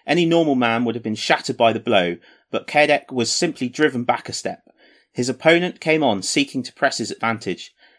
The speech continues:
Kedek slammed his fist into the other warrior's face, crushing his nose. The other warrior staggered from the force of the blow, and Kedek swung his mace up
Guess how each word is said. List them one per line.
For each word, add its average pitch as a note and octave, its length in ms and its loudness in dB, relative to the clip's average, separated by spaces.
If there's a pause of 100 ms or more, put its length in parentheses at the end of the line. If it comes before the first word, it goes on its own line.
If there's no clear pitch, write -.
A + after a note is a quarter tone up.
(140)
Kedek D3 260 2
slammed E3+ 500 0
his D#3 180 -6
fist - 300 0
into B2+ 200 -2
the B2+ 100 4
other B2 140 0
warrior's A2+ 360 0
face, G#2+ 360 -2
crushing - 460 -2
his G#2 180 -4
nose. F#2 360 -4 (500)
The B2+ 120 4
other C3 120 2
warrior B2+ 260 2
staggered A#2+ 500 -2
from A2 140 -6
the G2+ 80 -8
force A2+ 280 -4
of G#2 100 -14
the - 80 -6
blow, F#2+ 400 2 (300)
and G2+ 100 -10
Kedek A#2+ 300 0
swung D3+ 400 0
his C3+ 260 -6
mace C3 300 0
up - 200 0